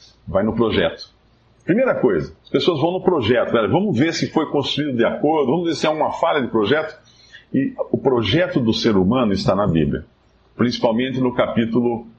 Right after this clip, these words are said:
ah, nos primeiros capítulos de Gênesis. E vamos, vamos entender, vamos ver alguns versículos pra entender como surgiu esse vírus, esse pecado que hoje assola a humanidade e, é, e causa tantos males.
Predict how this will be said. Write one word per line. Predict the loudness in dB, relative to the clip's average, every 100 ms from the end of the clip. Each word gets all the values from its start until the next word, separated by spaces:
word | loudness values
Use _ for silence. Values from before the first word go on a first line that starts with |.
| _ -2
ah, | 2
nos | 2 0
primeiros | 0 0 0
capítulos | -2 0 0 0 0
de | 0
Gênesis. | 2 2 2 -2 -6 -12 -16 _ _ _ _ -2
E |
vamos, | 0 0 0
vamos | 0 0 -2
entender, | -2 0 2 0
vamos | 0 0
ver |
alguns | 0 0 0
versículos | 0 0 -2 -2 -4
pra | -4
entender | 0 0 0 -2 -4 -14 _
como | -2 0
surgiu | 2 0 0 -2 -2 0 0
esse | 0 0
vírus, | 2 2 2 0
esse | 0 0
pecado | 0 0 0 0 0 0 -2 -6 _ _ _ -2
que | 0
hoje | 2 2 0
assola | 0 0 2 2 2
a | 0
humanidade | 0 0 2 2 0 0
e, | -2
é, | -2 -2
e | -2
causa | 0 0 0 -2 -2
tantos | -2 0 0
males. | 0 2 0 -2